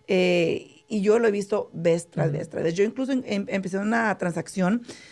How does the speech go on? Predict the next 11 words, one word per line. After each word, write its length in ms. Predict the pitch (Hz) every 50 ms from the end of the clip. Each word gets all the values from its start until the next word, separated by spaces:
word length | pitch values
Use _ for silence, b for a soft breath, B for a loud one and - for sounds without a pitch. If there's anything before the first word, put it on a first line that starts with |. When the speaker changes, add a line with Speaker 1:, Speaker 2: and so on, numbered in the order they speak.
| B B -
Speaker 1:
donde 800 | 190 180 196 196 202 196 180 185 185 180 180 175 165 151 131 147 - - _ _ _ _ _ _ _ _ _ - - - -
le 80 | 190 190
empecé 200 | 190 185 - 202
a 20 |
ayudar 160 | 202 208 214
a 20 | 226
un 40 | 220
cliente 220 | - 214 202 233
a 20 | 226
refinanciar, 600 | 220 208 208 180 175 165 160 - 170 180 180 175
Speaker 2:
Ujú. 100 | 196